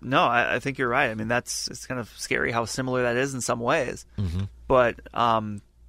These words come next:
Speaker 1: yeah, that, and that Dallas team, I mean, ultimately, I think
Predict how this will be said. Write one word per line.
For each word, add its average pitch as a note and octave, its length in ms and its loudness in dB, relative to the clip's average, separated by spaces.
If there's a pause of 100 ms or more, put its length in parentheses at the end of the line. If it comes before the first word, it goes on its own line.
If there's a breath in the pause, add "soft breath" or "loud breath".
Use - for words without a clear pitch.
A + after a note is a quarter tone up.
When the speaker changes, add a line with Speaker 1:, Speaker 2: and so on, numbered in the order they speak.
(100)
Speaker 1:
yeah, D#3 260 4
that, C3 200 2
and C3 140 -2
that C3 140 2
Dallas C#3+ 280 2
team, B2 180 -4
I A2+ 40 -4
mean, A2+ 280 -6
ultimately, C3+ 520 -2
I B2+ 40 4
think C3 340 -2